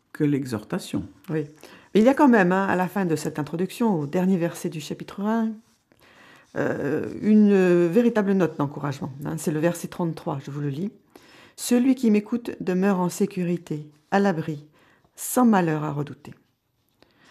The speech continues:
Speaker 2: Voilà, hein, donc, euh, Dame Sagesse est quand même aussi un peu rassurante, hein, c'est, voilà. Mais ce tableau d'introduction nous montre, euh,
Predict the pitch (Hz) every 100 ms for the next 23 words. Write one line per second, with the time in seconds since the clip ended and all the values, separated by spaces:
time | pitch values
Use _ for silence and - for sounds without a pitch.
0 | - _ 190 165 143 - 170 - - 156
1 | 147 143 139 208 226 220 180 196 214 214
2 | - - _ - 254 226 208 220 208 180
3 | - 202 165 185 160 147 180 160 147 143
4 | 151 147 143 - - - - - - -
5 | - - - - - - - - - _
6 | _ _ _ _ _ _ _ - - -
7 | 185 269 269 247 240 208 214 226 226 302
8 | 233 214 220 240 220 - 185 160 147 139
9 | 131